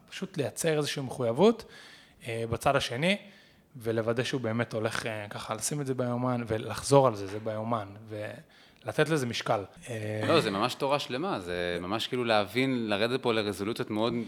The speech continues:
Speaker 2: קטנות, ש-, שבעלי עסקים צריכים להבין את זה, גם מבחינת התיאום מול הלקוח, גם מבחינת היחס, הכל, זה, זה דברים ש-
Speaker 1: זה תקשורת
Speaker 2: הם
Speaker 1: בין
Speaker 2: לא,
Speaker 1: אישית.
Speaker 2: זה, זה, זה ליפול ממש בקטנות,
Speaker 1: נכון.
Speaker 2: באמת, ככה אני מסתכל על זה.
Speaker 1: נכון,
Speaker 2: אני חושב ש-
Speaker 1: וזה, ומה שאני בדרך כלל אומר זה, יותר מדי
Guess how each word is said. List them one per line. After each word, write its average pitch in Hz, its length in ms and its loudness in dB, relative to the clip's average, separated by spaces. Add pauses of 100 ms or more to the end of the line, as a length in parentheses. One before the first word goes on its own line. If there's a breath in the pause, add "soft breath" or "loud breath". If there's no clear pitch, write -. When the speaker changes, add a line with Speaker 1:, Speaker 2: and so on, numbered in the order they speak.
(160)
Speaker 2:
קטנות, 127 380 2
ש-, - 100 -2 (260)
שבעלי 95 480 -2
עסקים 123 280 -4
צריכים - 280 -6
להבין 156 300 -4
את 139 100 -6
זה, 95 120 -6
גם 110 200 -2
מבחינת 131 280 -6
התיאום 120 360 -4
מול 120 120 -2
הלקוח, 101 480 -2
גם 101 120 -2
מבחינת 113 300 -6
היחס, 107 540 -2 (400 loud breath)
הכל, 185 380 2
זה, 98 140 -6
זה 92 120 -8
דברים 104 340 -2
ש- 135 120 -6 (460)
Speaker 1:
זה 120 160 0
תקשורת 185 520 6
Speaker 2:
הם 123 60 2
Speaker 1:
בין 151 100 10
Speaker 2:
לא, 135 60 8
Speaker 1:
אישית. 135 340 4
Speaker 2:
זה, 120 180 -4
זה, 127 60 -8
זה 120 120 2
ליפול 120 300 2
ממש 220 260 0
בקטנות, 139 600 -2
Speaker 1:
נכון. 208 160 -4
Speaker 2:
באמת, 127 280 0
ככה 135 200 0
אני 147 80 2
מסתכל - 280 -2
על 117 140 4
זה. 85 320 -4
Speaker 1:
נכון, 196 180 6
Speaker 2:
אני 165 100 2
חושב 127 120 0
ש- 120 40 4
Speaker 1:
וזה, 131 140 6 (280)
ומה 123 320 4
שאני 147 180 0
בדרך 135 300 4
כלל 170 100 2
אומר 135 180 2
זה, 117 160 -2 (1000 soft breath)
יותר 160 260 0
מדי 127 280 0